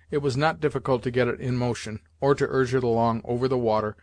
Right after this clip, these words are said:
at the rate of some three or four miles in the hour. The distance between the castle and the rock was a little more than two leagues. Knowing the punctuality of an Indian, Deerslayer had made his calculations closely, and had given himself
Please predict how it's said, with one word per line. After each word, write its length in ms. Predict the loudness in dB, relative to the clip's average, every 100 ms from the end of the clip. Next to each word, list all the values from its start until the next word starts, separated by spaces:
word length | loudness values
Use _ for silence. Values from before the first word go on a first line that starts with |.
| -20 _ -10
at 100 | -4
the 120 | 0
rate 180 | 2 0
of 100 | -2
some 240 | -2 -2
three 240 | -4 0
or 80 | 0
four 260 | 2 2 2
miles 420 | 2 2 2 0
in 100 | 0
the 160 | 0 0
hour. 340 | -2 -4 -10 _ _ _ _ _ _ _
The 100 | -2
distance 460 | 6 4 4 -4 -4
between 460 | -6 -2 -2 0
the 80 | -2
castle 520 | 0 0 0 0 -2
and 160 | 0 0
the 60 |
rock 380 | 2 2 2 -2
was 120 | -6
a 80 | -2
little 240 | -2 0 0
more 300 | 2 2 2
than 180 | 0
two 200 | -2 -2
leagues. 500 | -2 -2 -4 -10 -16 -16 _ _ _ _ _ _ 2
Knowing 300 | 6 6 2
the 60 |
punctuality 760 | 0 -2 0 2 4 4 2 2
of 100 | 2
an 80 | 2
Indian, 440 | 2 2 -2 -4 _ _ _
Deerslayer 540 | 0 2 2 2 4 4
had 160 | 2
made 240 | 2 0 0
his 160 | -2
calculations 800 | 2 0 2 0 0 0 -6 -8
closely, 580 | -2 0 0 -4 -10 -12 _ _ -8
and 120 | 0
had 160 | 0 0
given 240 | -2 0
himself 460 | 0 0 2 2